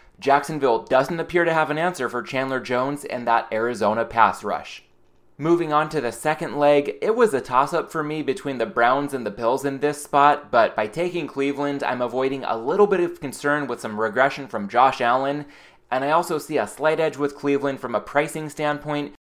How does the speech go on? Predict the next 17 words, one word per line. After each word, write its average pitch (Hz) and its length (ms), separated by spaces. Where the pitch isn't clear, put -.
because 147 320
the 139 100
Browns 139 320
are 123 120
more 127 280
widely 135 380
available 127 480
than 123 140
the 110 80
Bills 120 560
at 113 200
minus 127 400
one 104 380
on 135 220
a 147 60
six-point 160 540
teaser, 165 560